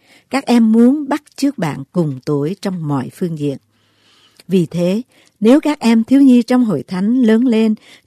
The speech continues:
trở thành những thanh thiếu niên có đức tin mạnh mẽ, hiểu biết lời Chúa thấu đáo, các em sẽ tạo một ảnh hưởng tốt cho nhau về mặt đức tin,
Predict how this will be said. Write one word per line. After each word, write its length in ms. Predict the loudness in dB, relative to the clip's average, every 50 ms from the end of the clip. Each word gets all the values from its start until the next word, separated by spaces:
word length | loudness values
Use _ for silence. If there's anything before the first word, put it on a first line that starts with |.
| _
trở 180 | -4 -2 -2 -2
thành 280 | -2 -4 -4 -2 -2
những 160 | -2 -4 -6 -6 -6
thanh 280 | -4 -2 0 0 0
thiếu 160 | 0 0 0 2
niên 260 | 4 4 4 2 2
có 120 | -2 -2
đức 140 | -4 -4 -4 _ _
tin 360 | -2 0 2 2 2 0 -2 -2
mạnh 240 | -4 -4 -6 -6
mẽ, 280 | -6 -6 -6 -8 -10 -12 -14 _ _ _ _ _ _ _ _ _ _ _
hiểu 280 | -6 -2 0 0 2
biết 220 | 2 2 0 0 0
lời 220 | 0 0 0 -2 _
Chúa 320 | -8 -6 -4 -2 -2 -4
thấu 240 | -4 -2 -4 -2 -2
đáo, 340 | -2 -4 -2 -2 -2 -4 -4 _ _ _ _ _ _ _ _ _ _ _ _ -2
các 200 | -2 -2 -2 _
em 300 | 0 2 2 2 2 0
sẽ 240 | -2 -4 -4 -4 -4 _ -4
tạo 380 | -4 -2 -2 -2 -4 -6 -8 _ -6
một 180 | -4 -4 -4 -4 _
ảnh 260 | -2 0 0 2 2
hưởng 340 | 2 2 0 0 0 -2 -6
tốt 260 | -4 -2 -2 -2 -2 -4 _ _ _ _ _ _ _ _ _ _ -8
cho 100 | -8 -6
nhau 340 | -6 -6 -8 -10 -10 -12 -16 _ _ _ _
về 200 | -10 -10 -8 -8
mặt 220 | -8 -10 -12 -14 _
đức 140 | -14 -14 -14 _ -10
tin, 220 | -8 -8 -8 -8